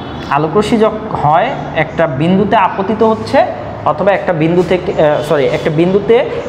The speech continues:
মিলিত হচ্ছে অথবা একটা বিন্দু থেকে অপসৃত হচ্ছে।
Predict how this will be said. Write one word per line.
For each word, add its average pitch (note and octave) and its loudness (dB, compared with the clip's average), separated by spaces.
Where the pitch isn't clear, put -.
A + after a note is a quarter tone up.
মিলিত F#3+ 4
হচ্ছে B3 2
অথবা F#3 2
একটা E3 0
বিন্দু F3+ 0
থেকে - 0
অপসৃত G3 0
হচ্ছে। - 0